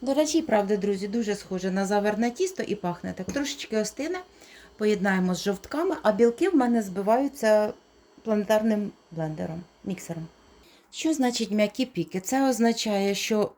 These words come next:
вже тримається такий клювик на самому вінчику. І білки при перевертанні не випадають, якщо перевернуть мисочку.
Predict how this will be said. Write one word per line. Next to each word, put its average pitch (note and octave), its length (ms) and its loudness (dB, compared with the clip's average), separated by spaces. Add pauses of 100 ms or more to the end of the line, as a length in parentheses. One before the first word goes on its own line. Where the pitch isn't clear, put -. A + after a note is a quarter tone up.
вже F#3+ 260 2
тримається C4 720 2
такий G3 340 -4
клювик F#3 640 -2 (760)
на F#3+ 640 2
самому F#3+ 480 2
вінчику. E3+ 540 -2 (600)
І A#3 240 2
білки A#3 600 4 (260)
при G#3+ 160 2
перевертанні G#3 960 4
не A#3+ 240 6
випадають, A3 720 2
якщо F#3 320 -2
перевернуть G3 640 2
мисочку. E3 600 -4